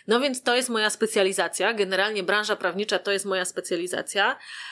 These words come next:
a w związku z tym, że pewnie słuchacze i słuchaczki już się zorientowali, e, w, w takim kierunku, y, gdzie bije moje serce i co jest mi,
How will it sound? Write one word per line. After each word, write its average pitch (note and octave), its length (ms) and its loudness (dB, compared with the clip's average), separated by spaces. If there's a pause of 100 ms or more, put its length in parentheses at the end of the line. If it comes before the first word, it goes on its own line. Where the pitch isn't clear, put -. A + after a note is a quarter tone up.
(160)
a G3 80 2
w F#3+ 60 -4
związku A#3+ 360 2
z - 80 -2
tym, A3 300 0
że G#3 560 2
pewnie G#3+ 480 2
słuchacze A#3 500 2
i A3+ 40 2
słuchaczki A3 500 0
już G#3 120 -2
się G#3+ 140 2
zorientowali, G3+ 800 0 (400)
e, F#3 500 2
w, - 120 -12 (180)
w - 80 -10
takim G3+ 320 0
kierunku, G3 680 2
y, F#3 640 0 (260)
gdzie F#3+ 220 0
bije A3 240 4
moje G3 220 2
serce G3 460 2
i F#3 100 -4
co G3+ 140 2
jest F#3+ 260 2
mi, F3+ 400 -2